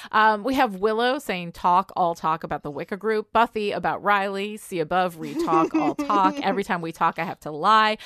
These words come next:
Speaker 1: Riley to Forrest, "So you're naturally inclined to talk too much. I don't have that." Spike mocking Anya for Xander, "We never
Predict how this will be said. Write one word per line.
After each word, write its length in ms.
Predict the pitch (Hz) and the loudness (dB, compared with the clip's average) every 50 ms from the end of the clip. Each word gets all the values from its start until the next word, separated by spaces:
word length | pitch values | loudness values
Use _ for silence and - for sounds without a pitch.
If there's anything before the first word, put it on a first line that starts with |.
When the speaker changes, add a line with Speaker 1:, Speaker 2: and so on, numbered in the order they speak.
| - - - - | -20 -20 -12 -2
Speaker 1:
Riley 400 | 202 226 233 226 220 226 214 190 | 2 4 4 4 4 2 0 -2
to 80 | 175 | -4
Forrest, 480 | - - 262 247 240 233 240 247 247 - | -2 2 4 4 4 4 2 0 0 0
"So 80 | - 196 | -2 -2
you're 160 | 185 180 180 | -2 -2 -2
naturally 420 | 180 175 170 - - 175 165 156 | 0 -2 -2 -2 -6 -8 -8 -8
inclined 320 | 156 156 - 160 143 127 - | -10 -10 -10 -10 -10 -10 -10
to 60 | - | -2
talk 300 | - 247 254 262 - - | 2 2 2 2 2 -4
too 180 | - 277 254 | -8 -6 -4
much. 240 | 233 233 233 240 - | -2 -2 -2 -2 -4
I 100 | - 165 | -6 -6
don't 140 | 147 147 151 | -6 -6 -4
have 240 | 220 214 214 208 208 | -2 0 0 0 0
that." 240 | 214 208 208 - - - - - | 0 -2 -2 -4 -10 -16 -18 -16
Spike 500 | - - - - - - 226 233 247 - | -14 -12 -10 -4 0 2 2 2 2 0
mocking 540 | 196 196 196 196 190 202 196 - 233 214 208 | -2 0 2 4 4 4 2 0 -4 -6 -4
Anya 400 | - - 175 175 175 190 190 196 | -2 0 0 0 0 0 -2 -4
for 160 | - - 640 740 784 | 0 2 2 2 2
Xander, 400 | - 160 - - 160 214 254 302 | 0 -4 -6 -6 -6 -6 -6 -4
"We 140 | - 403 415 | -2 -4 -2
never 240 | 415 453 480 523 | 0 -2 -2 -2